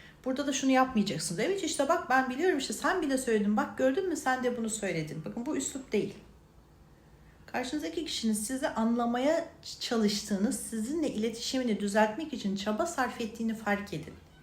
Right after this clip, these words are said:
Siz de alttan alın. Amacımız üzüm yemek, bağcıyı dövmek değil. Şunu unutmayacağız arkadaşlar.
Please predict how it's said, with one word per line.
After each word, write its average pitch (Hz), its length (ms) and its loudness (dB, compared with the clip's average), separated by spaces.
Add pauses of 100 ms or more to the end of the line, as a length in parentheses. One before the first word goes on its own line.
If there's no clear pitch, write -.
(260)
Siz 226 260 -4
de 208 60 4
alttan 156 360 -2
alın. - 180 -8 (1800)
Amacımız 269 720 2 (540)
üzüm 233 280 0
yemek, - 380 -2
bağcıyı 202 460 6
dövmek 226 420 2
değil. 185 300 2 (1900)
Şunu 311 280 0
unutmayacağız 226 500 0
arkadaşlar. 165 600 -2